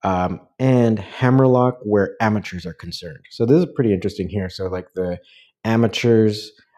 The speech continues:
uh, were not allowed to do hammerlocks. So just for your information, right? So, um, it's kinda cool to have it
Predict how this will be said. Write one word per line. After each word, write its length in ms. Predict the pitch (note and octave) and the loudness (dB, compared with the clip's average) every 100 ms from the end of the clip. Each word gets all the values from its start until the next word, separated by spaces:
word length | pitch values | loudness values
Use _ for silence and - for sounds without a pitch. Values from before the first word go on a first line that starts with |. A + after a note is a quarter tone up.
| _ _ | _ _
uh, 340 | F#2+ F2+ E2+ D#2+ - _ D4+ - B2+ | -6 -4 -6 -10 -16 _ -20 -12 -6
were 280 | A2 A2 | 0 2
not 240 | G#2+ G#2+ G2+ | 4 4 4
allowed 420 | G2 G2 F#2+ F#2 | 4 4 2 -2
to 100 | - | -4
do 120 | G2 | -4
hammerlocks. 800 | F2+ G2 E2+ D2+ D2+ - - - | -4 -4 -4 -4 -6 -8 -14 -10
So 140 | - F#2 | -6 -4
just 280 | F#2+ - - - | -6 -8 -16 0
for 80 | A2+ | 4
your 140 | G2+ | 4
information, 540 | F2+ F2+ D2+ - - - - | 2 -2 -4 -8 -18 -18 -12
right? 200 | F2 - | -12 -6
So, 160 | F#2 E2 - - A2+ - - | -8 -8 -14 -18 -16 -10 -4
um, 220 | F2+ E2+ | -2 -2
it's 80 | F2+ | -2
kinda 200 | A2 G2 | 0 0
cool 200 | - G2+ | 0 -2
to 100 | F2 | -2
have 120 | F#2 | -2
it 120 | E2+ | -4